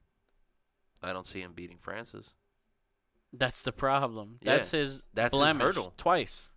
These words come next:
Speaker 1: Yeah, that's his hurdle. He
Speaker 2: Big
Speaker 1: can't
Speaker 2: blemish, Francis.
Speaker 1: And, and, hey, same thing with Weidman versus Silva. Ten times out of ten, Weidman will always win that fight. It has nothing to do with knockouts.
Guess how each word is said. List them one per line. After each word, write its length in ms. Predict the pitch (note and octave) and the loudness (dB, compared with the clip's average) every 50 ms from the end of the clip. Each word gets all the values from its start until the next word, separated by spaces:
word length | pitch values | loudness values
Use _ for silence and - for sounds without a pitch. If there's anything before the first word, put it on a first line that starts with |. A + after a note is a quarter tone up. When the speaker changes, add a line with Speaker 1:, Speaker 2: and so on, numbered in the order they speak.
| _ - | _ -6
Speaker 1:
Yeah, 220 | - A2+ D#3 D3 G2+ - _ - | -4 -4 -4 -4 -6 -14 _ -6
that's 200 | - A2 A#2+ - | -4 -4 -4 -4
his 140 | C#3+ B2 - | -6 -8 -6
hurdle. 320 | - A#2+ - - - - - - | -6 -8 -8 -8 -12 -14 -8 -2
He 60 | - D3 | -2 -2
Speaker 2:
Big 100 | D3 D3 | -2 -2
Speaker 1:
can't 240 | - D3+ D#3 D#3+ B2+ | -4 -2 0 0 0
Speaker 2:
blemish, 260 | C3 C3 - - - | 0 -2 -6 -10 -14
Francis. 720 | - - C#3 C3 C3+ B2+ - - - - - - - - _ _ _ _ - | -12 -12 -10 -10 -10 -10 -12 -14 -16 -16 -18 -20 -20 -20 _ _ _ _ -4
Speaker 1:
And, 180 | A2 A2+ - - _ _ - - | -4 -4 -4 -4 _ _ -6 -4
and, 140 | A2 A#2+ - | -4 -2 0
hey, 260 | - E3+ E3 A2 - _ _ - | 0 0 0 0 -2 _ _ -14
same 300 | - - C3+ B2+ C3+ C3 | -8 -2 -2 -2 -2 -2
thing 180 | C3+ C3+ C#3 | -4 -4 -4
with 240 | C3+ B2+ A2+ - - - - _ _ _ _ _ _ _ _ _ _ - | -2 -4 -4 -4 -6 -20 -20 _ _ _ _ _ _ _ _ _ _ -2
Weidman 380 | G#2 G#2 A2+ B2+ C#3 C#3 C3 B2 | 2 4 4 4 2 0 -8 -6
versus 320 | A#2 A#2+ A#2 - - A#2+ | -4 -4 -4 -4 -6 -10
Silva. 360 | - - A#2+ G#2+ F2+ - - - _ _ _ _ _ _ _ _ _ _ _ _ _ _ _ _ _ - | -8 -6 -6 -6 -6 -6 -12 -20 _ _ _ _ _ _ _ _ _ _ _ _ _ _ _ _ _ -6
Ten 180 | - A#2+ C3 | -6 -4 -4
times 240 | - C#3+ C3+ C3+ C3 | -2 -2 -2 0 2
out 160 | C3+ B2+ B2+ | 0 0 0
of 80 | B2 A#2+ | -2 -4
ten, 300 | - C3 C3 C3+ C#3 C#3 _ _ _ _ _ - - | -4 -4 -4 -6 -8 -16 _ _ _ _ _ -16 -8
Weidman 460 | F2+ G2 G#2+ A2 A2+ A2 G#2+ G#2 G2 | -6 -4 -4 -4 -6 -8 -12 -12 -14
will 80 | F2 - | -14 -12
always 300 | A#1 F2 G2 G2+ G2 F#2 | -10 -10 -8 -10 -10 -12
win 140 | G2 F#2 F#2 | -14 -16 -14
that 140 | F2 E2 D#2+ | -14 -16 -16
fight. 240 | - - E2+ F2+ - _ _ _ - - | -16 -16 -16 -16 -18 _ _ _ -10 -6
It 80 | G#2+ | -4
has 160 | A#2+ B2+ A#2 A#2 | -4 -4 -2 -2
nothing 260 | A#2 A2+ A2 - A2+ | -4 -4 -4 -6 -12
to 80 | G#2 | -10
do 120 | G2 G#2+ F#2+ | -8 -8 -10
with 100 | F2+ F2 | -10 -10
knockouts. 500 | E2+ E2+ F2 - D2+ A1 - - _ | -12 -14 -14 -14 -16 -16 -16 -20 _